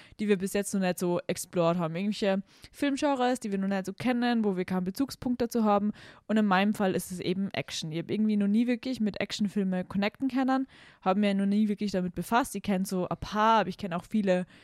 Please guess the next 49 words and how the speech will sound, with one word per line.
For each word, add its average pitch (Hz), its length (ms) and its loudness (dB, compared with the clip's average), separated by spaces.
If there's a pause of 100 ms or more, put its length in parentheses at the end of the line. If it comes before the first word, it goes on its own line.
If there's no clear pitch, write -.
(140)
Klassiker 180 420 -2
nicht. 208 400 -6 (680)
Und 240 120 0
da 226 60 6
haben 226 100 6
wir 220 100 6
uns 214 100 2
gedacht, 190 260 2
das 190 100 -2
war 185 80 2
eigentlich 180 140 0
die 175 60 -6
perfekte 180 460 -2
Idee, 165 360 -2 (340)
dass 180 340 0 (640)
man 185 160 0
sich 185 200 -2
gegenseitig 208 580 0
aus 185 60 0
dem 185 100 0
Team 247 320 0
einfach 185 340 0 (320)
Film, 220 280 4
Filme 208 480 4
aussucht. 262 400 2
Also 190 160 0
in 180 100 0
meinem 180 220 0
Fall 190 180 0
haben 180 100 0
sich 180 160 -8
Dennis 175 280 -2
und 170 100 -8
Tobit 254 380 0
fünf 262 280 0
Filme 247 340 2
ausgedacht, 233 600 -2
die 202 120 -2
ich 202 80 -4
schauen 196 200 0
musste, 233 320 0
beziehungsweise 185 480 -4
sechs. - 380 -10 (120)
Warum, 180 240 0
erfahrt 170 300 -6
ihr 175 60 -6
das 170 80 -8
später. 202 300 -2 (500)
Ähm, 220 380 4